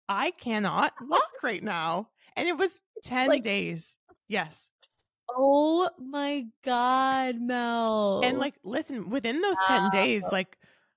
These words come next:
Speaker 1: I mean, I think we had gone out to eat three times where I, like, went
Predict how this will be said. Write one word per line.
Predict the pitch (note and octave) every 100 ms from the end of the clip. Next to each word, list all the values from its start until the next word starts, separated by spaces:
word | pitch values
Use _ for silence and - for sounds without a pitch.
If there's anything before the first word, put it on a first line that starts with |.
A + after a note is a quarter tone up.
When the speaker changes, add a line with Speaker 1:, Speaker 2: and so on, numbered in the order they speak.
| _ _
Speaker 1:
I | F#3+
mean, | G3+ F#3
I | F3+
think | G3+ A#3+
we | E4
had | G#3+ C#3+
gone | D#3+ F3+
out | E3+
to | - -
eat | F#3+ _
three | F3+ G3 F#3+
times | D3+ D#3+ C#3 C#3
where | D#3
I, | D3+
like, | D#3+ E3
went | E3 D#3